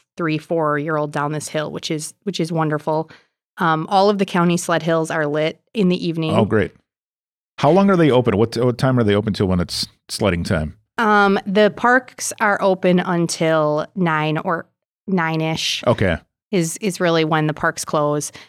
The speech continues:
Speaker 1: Um,
Speaker 2: Sure.
Speaker 1: we have the burn gardens out at Homestead Hollow right
Speaker 2: Yeah,
Speaker 1: now.
Speaker 2: yep.
Speaker 1: Uh, those happen, those are running from twelve to seven on Saturday and Sundays.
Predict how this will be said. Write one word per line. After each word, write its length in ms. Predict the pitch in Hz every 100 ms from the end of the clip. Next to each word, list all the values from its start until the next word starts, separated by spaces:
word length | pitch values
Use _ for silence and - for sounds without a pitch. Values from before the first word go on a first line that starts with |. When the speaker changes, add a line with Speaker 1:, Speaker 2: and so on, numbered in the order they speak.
| _ -
Speaker 1:
Um, 120 | 175
Speaker 2:
Sure. 240 | 92 185 - -
Speaker 1:
we 100 | 208
have 180 | 220 202
the 80 | 196
burn 260 | 190 180
gardens 400 | 175 175 175 175
out 160 | 165 170
at 60 |
Homestead 300 | 175 170 180
Hollow 300 | 160 160 160
right 160 | 165 180
Speaker 2:
Yeah, 120 | 107
Speaker 1:
now. 220 | 107 185 -
Speaker 2:
yep. 260 | 113 113 - -
Speaker 1:
Uh, 200 | 202 170
those 220 | 170 180 180
happen, 520 | 170 175 160 156 156
those 180 | 180 185
are 120 | 180
running 260 | 170 160 160
from 160 | 165
twelve 280 | 156 170 165
to 80 | 170
seven 360 | - 160 156 156
on 140 | 151
Saturday 340 | 147 156 156 156
and 120 | 156
Sundays. 520 | 156 151 156 160 -